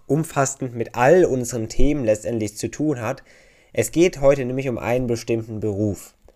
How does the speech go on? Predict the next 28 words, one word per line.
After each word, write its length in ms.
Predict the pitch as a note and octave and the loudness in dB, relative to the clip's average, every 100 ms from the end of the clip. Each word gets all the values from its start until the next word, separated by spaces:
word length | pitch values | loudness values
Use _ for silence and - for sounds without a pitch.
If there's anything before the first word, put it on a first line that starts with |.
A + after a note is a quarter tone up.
| _ _ _ _ _ - | _ _ _ _ _ -8
um 140 | A#2+ | -6
einen 380 | F#2 A2 A2 G#2+ _ _ _ _ | -2 -2 -4 -8 _ _ _ _
Banker. 420 | G2+ G#2 F#2+ D2+ - _ _ _ _ _ _ - - _ _ | -4 -2 -6 -12 -18 _ _ _ _ _ _ -20 -20 _ _
Sie 160 | - | 0
haben 140 | G#2+ A#2 | 2 2
es 180 | A2 - | -2 -4
sich 520 | A2 A#2 - A2 - | -8 -4 -2 -2 -2
vielleicht 340 | G2+ G2 - | 0 0 -2
schon 160 | A2+ G#2 | -4 -2
gedacht 400 | G2+ G#2+ - - | 2 2 0 -12
in 100 | G#2 | -8
diesem 220 | G#2 G#2 | -8 -6
Kontext 440 | G#2+ G#2 G2 F2+ | -4 -4 -6 -8
mit 140 | G#2 E2 | -10 -4
Börsenwelt. 540 | F#2 F#2 F2 D#2 E2 - - - - | -2 -2 -4 -10 -12 -16 -20 -20 -12
Es 140 | A2+ | 0
geht 220 | E3 F3+ | 2 4
um 100 | D#3 | 2
einen 420 | G#2+ C3 C3+ C3 - _ _ | 0 2 2 0 -10 _ _
Banker, 500 | F#3 D#3+ F#3 F#3+ F#3+ | 2 2 0 -2 -2
man 140 | C3+ A2 | -4 -4
kann 160 | A2+ | -2
sagen, 180 | A2+ A#2 | -2 -2
vielleicht 220 | A#2 A2+ | -4 -4
einen 120 | A2+ | -4
typischen 480 | A2 F3+ E3+ - A2 | -4 -2 -2 -2 0
Banker, 400 | A2 C#3+ E3 D3 - - _ | 0 2 0 -4 -6 -20 _
zumindest 600 | - C#3+ D#3+ D#3+ E3+ - | -6 -2 0 4 4 2